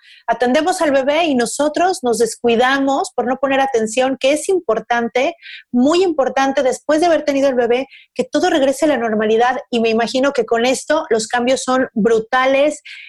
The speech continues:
no solamente físicamente, sino por dentro, ¿no? Porque cuando nace un bebé, pues se queda, como tú dices, un, un espacio donde estuvo ahí un bebé de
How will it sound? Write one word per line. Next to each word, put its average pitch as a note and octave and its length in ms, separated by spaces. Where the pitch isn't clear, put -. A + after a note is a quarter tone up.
no B3 260
solamente B3 440
físicamente, B3 580
sino A3 380
por G3 240
dentro, C4 420
¿no? D4+ 180
Porque G#3+ 320
cuando G#3 240
nace A3+ 240
un C4 80
bebé, C4 160
pues A#3+ 120
se G#3+ 80
queda, B3 220
como G#3+ 180
tú A#3+ 80
dices, B3 240
un, B3 200
un B3 160
espacio A#3+ 540
donde G#3 380
estuvo A#3 280
ahí A#3 100
un A3+ 80
bebé A3+ 220
de A3+ 220